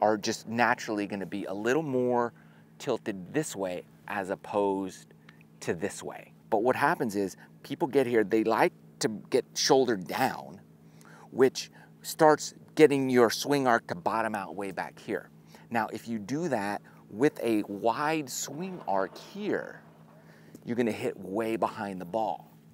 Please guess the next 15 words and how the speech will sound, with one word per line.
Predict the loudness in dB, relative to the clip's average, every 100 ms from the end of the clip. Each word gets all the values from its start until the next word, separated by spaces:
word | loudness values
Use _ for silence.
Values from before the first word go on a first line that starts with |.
| -20 -20 -20 -20 -8
If | -8 -6
you | -4
miraculously | 0 2 4 2 -2 -6 -4 -4 -6 -8 -10 -8 -10 -6
don't | 0 0 0 -4
hit | -4
way | 0 0
behind | 0 0 0 0
the |
ball | 4 4 4 -2 -18 -20 -20 -20 -20 -20 -20 -12
and | -6 -2
shoulders | 2 4 4 2
down, | 2 2 2 0 -4 -4
wide | 4 4 4 0
swing | 0 0 2
arc, | 2 0 -2